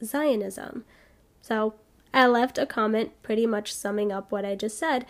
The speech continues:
and it turned into a conversation with the creator, who mentioned that as a,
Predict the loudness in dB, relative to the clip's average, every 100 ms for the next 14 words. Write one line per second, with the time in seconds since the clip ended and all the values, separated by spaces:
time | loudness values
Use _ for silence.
0 | -16 -20 -2 2 2 2 2 4 2 0
1 | 0 0 -2 -2 -4 -4 -2 -2 -4 -8
2 | -8 -6 -4 0 -2 -4 -12 _ _ -2
3 | 0 2 0 -2 -6 -6 -6 -8 -10 -8
4 | -8 -8 -6 -6 -6 -6 -4 -2